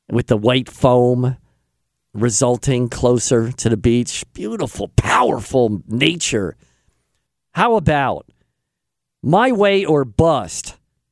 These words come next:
How about in God we trust? Maybe worth a try.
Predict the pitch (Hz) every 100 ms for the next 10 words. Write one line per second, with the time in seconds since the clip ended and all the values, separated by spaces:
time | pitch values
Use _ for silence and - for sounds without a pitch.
0 | _ _ _ _ 151 170 135 170 202 139
1 | 127 131 131 131 - 208 123 85 - _
2 | _ _ _ _ _ _ - 165 170 170
3 | 170 156 127 - 202 196 147 151